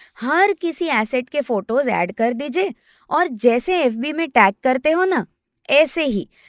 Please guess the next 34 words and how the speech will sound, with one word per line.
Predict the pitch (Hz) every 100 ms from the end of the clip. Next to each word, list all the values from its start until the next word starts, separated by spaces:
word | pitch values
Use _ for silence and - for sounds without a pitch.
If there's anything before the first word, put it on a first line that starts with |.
| _ 247
ये | 349
किस | - 359 349
किस | - 349
को | - 339
मिलना | 269 220 226
चाहिए | 240 220 190 220
वो | 339 359
टैग | 359 359 370 -
कर | 359 349
दीजिए। | 294 240 247 247 _ _ _ _ - -
अरे | 202 214 254
जब | 240 269 226
विल | 240 269
बन | 220 226 247
जाएगा | 254 247 269
ना, | 277 294 233 - - 254
तो | 262 -
आपको | 185 254 - 311
आपके | 294 262 311
सालों | 320 - 202 226 302
की | 285 302
मेहनत | 247 208 247 - -
एक | 302 - _
खूबसूरत | - 277 - - 403 415 392
फॉर्मेट | 302 247 247 247 262
में | 269
मिलेगी। | 240 196 165 - _ _ _ _ - _ -
स्टेप | - 269 302
नंबर | 247 196 302
थ्री, | - 240 190 _ _ _ _ _
एकदम | - 392 311 285 392
सिंपल | 381 269 220 254 247
रखते | 220 -
हैं। | 170